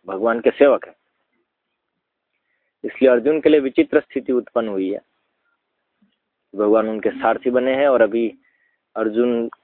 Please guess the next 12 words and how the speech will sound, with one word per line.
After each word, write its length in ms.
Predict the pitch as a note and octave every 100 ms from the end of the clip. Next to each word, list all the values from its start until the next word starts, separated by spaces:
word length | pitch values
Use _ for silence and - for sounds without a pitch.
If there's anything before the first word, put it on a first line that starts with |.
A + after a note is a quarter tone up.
| -
उनको 480 | A2+ G#2+ A#2+ A2+ G#2+
पूरे 360 | - A2+ A2+
युद्ध 220 | G#2 A2+
में 140 | A#2+ A#2
लात 280 | A2 A2+ A#2
मारते 340 | G#2+ F#2+ G2
रहेंगे। 280 | F2 E2+ F2 _ _ _ _ _ _ _ _ _ _ _ _ _ _ _ _ _ _ _ _ _ _ _ _ _ _ _ _ _ _ _ _ _ _ _ _
और 120 | A#2 A2
भगवान 420 | A2+ A2+ C#3+ E3+
ने 120 | E3
ये 220 | D3+ D3+
पद 400 | D#3+ D#3+ D#3+ E3+